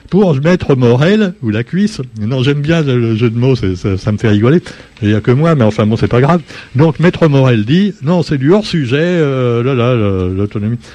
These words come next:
Eh ben, quand même, faut trouver une solution pour les syndicats. Il y a Didier Fauchard, qui lui n'est pas fauché, c'est le président du medef Réunion, qui le dit qu'il faut le dépassionner le débat. Selon Didier Fauchard,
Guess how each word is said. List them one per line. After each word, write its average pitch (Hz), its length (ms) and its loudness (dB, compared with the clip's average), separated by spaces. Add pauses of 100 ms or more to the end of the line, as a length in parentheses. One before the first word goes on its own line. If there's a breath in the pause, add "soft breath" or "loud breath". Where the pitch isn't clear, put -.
(180 loud breath)
Eh 165 140 4
ben, 196 100 2
quand 170 160 0
même, 175 180 2
faut 156 160 0
trouver 143 280 2
une 139 80 0
solution 123 520 -2
pour 117 140 -4
les 98 100 0
syndicats. 101 400 -2 (280 loud breath)
Il 117 80 4
y - 20 6
a 123 60 4
Didier 165 300 2
Fauchard, 165 600 0 (160)
qui 113 140 -4
lui 123 180 2
n'est 113 140 2
pas 104 140 0
fauché, 131 360 0
c'est - 140 -2
le 107 40 -2
président 123 360 0
du 107 100 -2
medef 110 360 0
Réunion, 107 440 2 (240 loud breath)
qui 123 120 0
le 120 60 2
dit 165 120 2
qu'il 117 140 -2
faut 120 100 0
le 104 80 2
dépassionner 156 560 0
le 131 140 2
débat. 101 320 -2 (360 loud breath)
Selon 127 280 2
Didier 147 280 0
Fauchard, 135 500 0